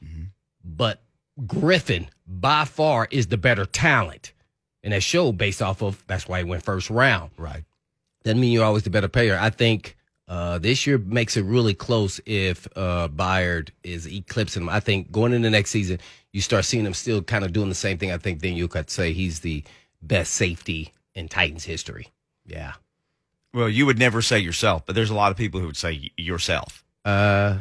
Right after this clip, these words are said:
Speaker 2: it's, it's hard for me to say that, but Griffin and, and, uh, based off their production, their numbers, uh,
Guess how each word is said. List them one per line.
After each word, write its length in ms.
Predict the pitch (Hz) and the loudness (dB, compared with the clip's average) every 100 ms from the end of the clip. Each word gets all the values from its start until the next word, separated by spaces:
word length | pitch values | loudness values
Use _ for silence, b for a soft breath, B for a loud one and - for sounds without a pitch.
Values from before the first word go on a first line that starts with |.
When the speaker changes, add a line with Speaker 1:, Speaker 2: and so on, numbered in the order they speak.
| - | -4
Speaker 2:
it's, 140 | 135 | -2
it's 180 | 147 180 | 0 2
hard 200 | 175 156 | 4 4
for 80 | 139 | 2
me 120 | 131 | 0
to 80 | 107 | 0
say 180 | - 104 | 2 0
that, 140 | 90 | 0
but 160 | 82 95 | -4 -6
Griffin 380 | 160 190 160 131 | -2 0 0 0
and, 180 | 117 113 | 2 0
and, 260 | 104 104 | 0 0
uh, 320 | 98 92 87 85 - b b _ - | 2 2 0 -2 -8 b b _ -2
based 200 | 139 135 | 0 2
off 140 | 120 | 0
their 100 | 113 | 0
production, 500 | 90 80 104 104 104 | -2 0 0 0 -2
their 140 | 92 80 | -2 -2
numbers, 640 | 85 87 80 73 73 - _ _ - | -4 -4 -4 -6 -10 -14 _ _ -10
uh, 520 | 80 80 80 76 | -6 -4 -4 -4